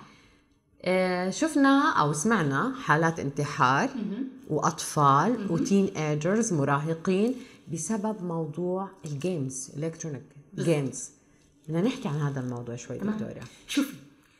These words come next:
Speaker 2: هلأ، آه، ممكن نربط السؤال القديم بهذا
Speaker 1: بهذا.
Speaker 2: السؤال.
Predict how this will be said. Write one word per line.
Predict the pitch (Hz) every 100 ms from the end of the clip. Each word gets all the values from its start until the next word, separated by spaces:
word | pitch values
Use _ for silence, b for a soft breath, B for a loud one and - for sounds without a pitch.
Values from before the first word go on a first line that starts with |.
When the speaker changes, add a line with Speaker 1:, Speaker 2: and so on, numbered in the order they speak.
| _ -
Speaker 2:
هلأ، | 220 170 185 - 233
آه، | 202 190 185 180 180 185 - _ _ _ _ -
ممكن | 233 277 277 262
نربط | 254 226 240
السؤال | 208 269 247 247
القديم | 226 254 254 359 453
بهذا | 277 214 247
Speaker 1:
بهذا. | 226
Speaker 2:
السؤال. | 196 190 226 170 196 262 349